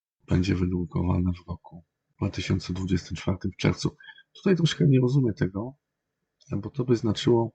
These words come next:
że jest taki jakby szantaż emocjonalny. To znaczy, że, że jest produkt gotowy, ale go nie wydrukujemy, jak nie będzie kasy. I tutaj myślę, że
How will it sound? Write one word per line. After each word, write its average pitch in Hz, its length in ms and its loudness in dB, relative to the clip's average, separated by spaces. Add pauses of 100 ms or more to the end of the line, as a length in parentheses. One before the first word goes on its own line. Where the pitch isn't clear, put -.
(1120)
że 101 140 2
jest 98 120 0
taki 101 220 0
jakby 98 340 0
szantaż 104 480 -4
emocjonalny. 95 840 0
To 139 60 -20
znaczy, - 340 -10
że, 107 240 0
że 113 140 4
jest 147 200 6
produkt 104 320 -6
gotowy, 101 460 -2
ale 117 180 -2
go 113 180 -4
nie 110 180 2
wydrukujemy, 104 800 -2
jak 95 200 -6
nie 95 80 -6
będzie 92 280 -8
kasy. - 340 -12 (520)
I 101 680 -6
tutaj 107 360 -2
myślę, 101 320 -4
że 98 400 0